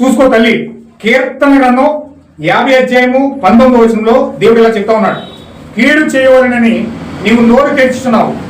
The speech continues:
నీ నాలుక కపటం కల్పించుచున్నది, నీవు కూర్చుండి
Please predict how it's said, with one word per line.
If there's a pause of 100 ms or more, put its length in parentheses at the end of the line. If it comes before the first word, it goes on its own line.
(260)
నీ
నాలుక (380)
కపటం
కల్పించుచున్నది, (300)
నీవు
కూర్చుండి